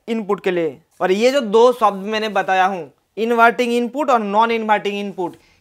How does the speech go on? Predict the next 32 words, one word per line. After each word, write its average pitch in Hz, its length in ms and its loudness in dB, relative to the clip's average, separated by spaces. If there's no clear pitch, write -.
ये 233 180 2
दोनों 214 340 -2
के 254 160 -2
दोनों 214 320 -2
जो 208 160 -2
काम 196 320 -4
करती 190 320 -4
है 214 140 -2
वो 226 200 -2
ऑप 196 240 2
एम्प 202 220 -6
के 233 100 -2
अंदर 196 360 -6
काम 185 260 -4
करती 175 300 -6
है। 165 180 -4
अगर 214 280 2
आपको 196 480 0
जानना 190 400 0
है 202 180 0
कि 240 100 -6
इन्वर्टिंग 233 560 2
इनपुट 202 400 -2
और 190 80 4
नॉन 202 320 2
इन्वर्टिंग 208 560 -2
इनपुट 190 480 -8
क्या 190 160 4
होती 208 340 -4
है 220 80 0
तो 220 140 -6
आपको 220 640 -2